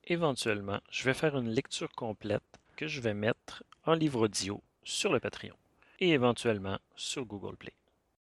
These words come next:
Dans les prochains épisodes, on va traiter, euh,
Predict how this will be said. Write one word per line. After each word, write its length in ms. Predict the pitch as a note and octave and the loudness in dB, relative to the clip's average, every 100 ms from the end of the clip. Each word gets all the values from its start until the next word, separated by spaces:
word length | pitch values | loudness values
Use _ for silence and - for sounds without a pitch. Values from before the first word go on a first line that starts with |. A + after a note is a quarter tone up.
| _ - | _ 4
Dans 240 | A#2 F#3+ | 8 8
les 140 | G3 | 4
prochains 360 | - C3+ - D#3 | 0 -2 -4 -4
épisodes, 720 | C#3 - G2 G2 G2+ D3+ D#3+ - _ _ - - | -6 -6 -4 0 0 -2 -10 -18 _ _ -20 -2
on 120 | E3 | 4
va 140 | C#3 | 6
traiter, 640 | - - G2 - A#2+ B2 G2 | 4 2 -2 0 -2 -2 -4
euh, 300 | F2 E2 | -8 -10